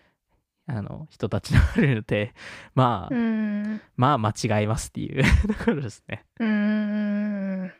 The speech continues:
Speaker 1: ちなみに、あ、そうだ、なんか、一つ、あの、まあ、いくつかなんか、ある程度当たってたやつの中だと、け-、いつ、いつだったかちょっと覚えてないですけど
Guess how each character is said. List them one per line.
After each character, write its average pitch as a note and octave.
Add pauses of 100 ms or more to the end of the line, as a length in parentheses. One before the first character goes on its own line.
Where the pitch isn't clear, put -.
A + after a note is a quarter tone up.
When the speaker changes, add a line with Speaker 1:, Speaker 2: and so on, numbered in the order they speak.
(120)
Speaker 1:
ち -
な G3
み G#3+
に、 G3
あ、 A#2+
そ -
う -
だ、 -
な D3+
ん -
か、 -
一 -
つ、 G2+ (340)
あ A2+
の、 A#2
ま C#3
あ、 G2+ (100)
い G3
く -
つ -
か G#2+
な A2
ん -
か、 - (540)
あ C3+
る C3 (760)
程 C#3+
度 B2+ (120)
当 C3+
た E3
っ -
て F#3
た G2+
や G#2+
つ -
の G2+
中 G#2
だ G2
と、 A#2+ (1000)
け-、 - (180)
い A#3
つ、 -
い A3
つ -
だ D#3+
っ - (320)
た C3+
か -
ち -
ょ -
っ -
と A#2+
覚 C3
え D3+
て C3
な A2
い -
で G#2
す -
け -
ど G#2